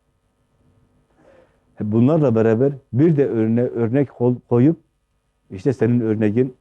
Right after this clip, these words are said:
peygamberindir. Bu örneği Allah önümüze koymuş, bizim örneğimiz budur." demesi gerekmez mi?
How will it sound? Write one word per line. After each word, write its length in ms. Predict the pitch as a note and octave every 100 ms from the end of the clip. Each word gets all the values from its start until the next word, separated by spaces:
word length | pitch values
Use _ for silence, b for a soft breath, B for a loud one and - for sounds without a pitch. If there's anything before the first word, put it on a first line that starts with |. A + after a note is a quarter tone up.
| _
peygamberindir. 840 | A#2 A2+ A#2 A#2+ B2 C3+ E2+ - _ _ _ _ -
Bu 160 | D#3 F#3
örneği 560 | B2 A2 A2 B2+ D#3 - _ A#2
Allah 360 | A#2+ C3+ B2 - _ _ _ _ _ _ _
önümüze 400 | C3 A#2+ A2 A2+
koymuş, 520 | A2 C#3+ C#3 D3+ D#3 _ _ -
bizim 260 | A#2 F3+
örneğimiz 720 | C3 B2 A#2+ A#2 B2 A2+ G2+ B2+
budur." 300 | C#3 G#2+ G2
demesi 360 | A2 A#2 A2+
gerekmez 420 | A2 A#2 - F3
mi? 120 | B2